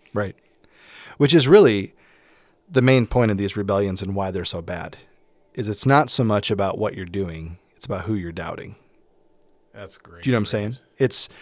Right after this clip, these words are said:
Speaker 1: it's not about yeah, it's not about, you know, the lifestyle that you're choosing to live. It's the tr-, who you're trusting and what's going on, and they just don't do that. And so it's not about what you're doing. It's about who you're doubting. And they doubt God m-, way more often than they should.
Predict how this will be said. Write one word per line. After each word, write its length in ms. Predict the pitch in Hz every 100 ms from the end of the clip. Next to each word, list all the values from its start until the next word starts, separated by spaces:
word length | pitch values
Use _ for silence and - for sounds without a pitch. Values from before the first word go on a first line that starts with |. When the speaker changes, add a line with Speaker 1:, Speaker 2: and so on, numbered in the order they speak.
| - - - _ _ _
Speaker 1:
it's 200 | - 139
not 160 | 143
about 420 | 165 143 120 - - _ _ _ _ _ _ _ _ _ _ _ _ _ - - _ - - -
yeah, 220 | 127 110
it's 180 | - -
not 160 | 147 165
about, 320 | 147 123 110 _ 117
you 100 | 113
know, 140 | 98
the 140 | 101
lifestyle 540 | 104 110 117 - 113 98
that 100 | -
you're 80 | 92
choosing 240 | 107 90
to 60 | 87
live. 200 | 123 98
It's 160 | 92
the 120 | - 101
tr-, 280 | - - -
who 120 | 131
you're 140 | 110
trusting 440 | 85 117 95 95 90
and 80 | 90
what's 140 | 90
going 220 | - 85
on, 180 | 87 78
and 100 | 90
they 80 | 98
just 160 | 104
don't 240 | 104 90 -
do 140 | 123
that. 160 | 87 -
And 140 | 113
so 100 | 110
it's 140 | 101 -
not 140 | 143
about 160 | 139 127
what 100 | -
you're 80 | 117
doing. 220 | 95 85
It's 80 | 101
about 200 | 107 104
who 60 | 110
you're 120 | 101
doubting. 380 | 131 87 85 98 - - - - -
And 80 |
they 80 | 127
doubt 220 | 135 147
God 260 | 131 123 104
m-, 160 | 110 110
way 160 | 139
more 200 | 135 113
often 260 | 107 110 101
than 120 | 90
they 100 | 87
should. 480 | - 160 98 90